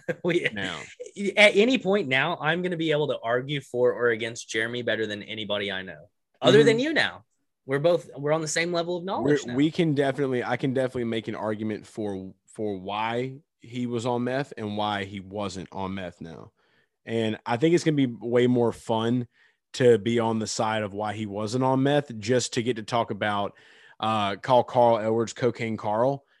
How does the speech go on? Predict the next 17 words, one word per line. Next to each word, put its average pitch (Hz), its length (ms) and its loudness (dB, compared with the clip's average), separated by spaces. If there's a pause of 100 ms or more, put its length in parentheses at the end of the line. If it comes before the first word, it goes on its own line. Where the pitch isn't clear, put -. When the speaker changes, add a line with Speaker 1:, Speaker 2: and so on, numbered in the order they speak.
(120)
Speaker 2:
and 104 140 -8
talk 113 180 -2
about 104 220 -6
Claritin. 92 560 -10 (380)
Speaker 1:
That's 123 120 0
Speaker 2:
That's 226 140 6
Speaker 1:
the 233 60 -2
side 208 220 4
Speaker 2:
fun. 170 80 6
Speaker 1:
I - 20 6
would 180 160 2
rather 127 260 2
be 101 200 -6
on, 76 220 -16 (180)
I 101 80 -6
think. 117 280 -4
Speaker 2:
Mm-hmm. 110 180 -8